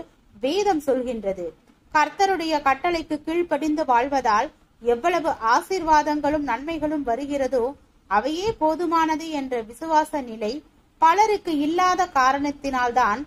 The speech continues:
பலவித சுய நியாயங்களையும் சாக்கு போக்குகளையும்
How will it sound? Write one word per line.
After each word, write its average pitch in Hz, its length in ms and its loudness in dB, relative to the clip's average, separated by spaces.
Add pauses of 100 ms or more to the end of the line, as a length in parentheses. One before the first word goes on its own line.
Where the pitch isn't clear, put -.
(440)
பலவித 294 440 2
சுய 349 300 -2
நியாயங்களையும் 294 880 -2
சாக்கு 302 400 -2
போக்குகளையும் 269 760 -4